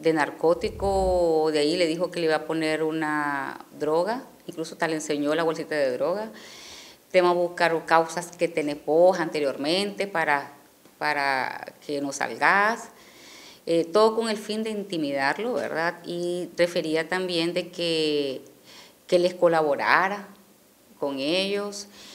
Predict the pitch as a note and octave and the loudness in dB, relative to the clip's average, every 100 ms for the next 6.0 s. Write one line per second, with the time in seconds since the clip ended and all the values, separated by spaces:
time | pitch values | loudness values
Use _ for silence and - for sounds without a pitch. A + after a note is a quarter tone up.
0 | - - F3 F3+ F3 E3 F3+ F3 E3+ D#3+ | -20 -12 -6 -2 -2 2 4 4 0 -4
1 | C3+ B2+ - G#3+ G#3+ G#3 G3+ G3 F#3+ E3+ | -4 -6 -4 0 0 0 -2 -2 -2 -2
2 | D#3 D3+ F#3 A3+ A#3 F#3+ F3+ F#3 G3+ F3+ | -2 -2 -2 -4 -4 -4 -4 -6 -8 -10
3 | E3 D3 C#3+ F3+ F3 F3 F3 D#3+ D3+ E3 | -10 -8 -8 -8 -10 -8 -10 -10 -8 -8
4 | E3 E3 C#3+ D3+ E3 D#3+ D#3+ D3 D3 - | -8 -8 -6 -6 -6 -8 -8 -10 -10 -6
5 | C#3 D3 D3 D3+ D3 D#3+ A3+ G3 - | -6 -6 -8 -10 -6 -4 -4 -8 -10